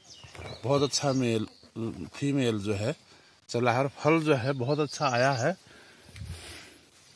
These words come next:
ये देखिए, ये जो है फल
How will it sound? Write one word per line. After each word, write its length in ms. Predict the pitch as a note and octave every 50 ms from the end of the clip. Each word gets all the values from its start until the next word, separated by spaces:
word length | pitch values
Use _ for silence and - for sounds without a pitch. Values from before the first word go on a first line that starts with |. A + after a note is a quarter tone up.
| - - - - - - - - - - - - - - - - - - - - - - - - - - - - - - - - - - - - - - - - - - - - - - - - - - - - -
ये 120 | A#2+ C3+
देखिए, 480 | B2+ B2 A#2+ A2+ G#2 - - A#2+ C3 D#3+ - - - - - - - - - - - - - - - - - - _ - _ _ _ _ _ - - _ - - - _ - - - - - - - - - _ - - - - - - - - - - - - - - - - - - - - - - - - - - - - - - - -
ये 200 | B2 C3 C#3 C#3
जो 140 | C3+ C3+
है 100 | B2 A#2 A2
फल 320 | - - B2+ A#2+ B2 C3+